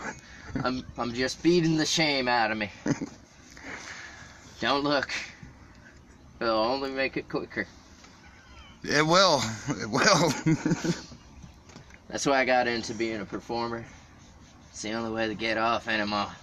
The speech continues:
Speaker 2: You used to date a chick who worked at a porn shop.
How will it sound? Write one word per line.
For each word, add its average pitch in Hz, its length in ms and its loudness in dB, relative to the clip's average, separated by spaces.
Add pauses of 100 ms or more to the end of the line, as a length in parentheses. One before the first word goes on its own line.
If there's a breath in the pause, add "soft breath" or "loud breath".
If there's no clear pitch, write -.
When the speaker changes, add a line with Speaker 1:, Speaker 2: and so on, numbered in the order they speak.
(340)
Speaker 2:
You 185 180 6
used 269 300 10
to 240 80 8
date 214 260 8
a 185 60 4
chick 143 400 2 (200)
who 117 80 -2
worked 131 260 2
at 127 100 4
a 117 40 0
porn 127 320 2
shop. 110 420 0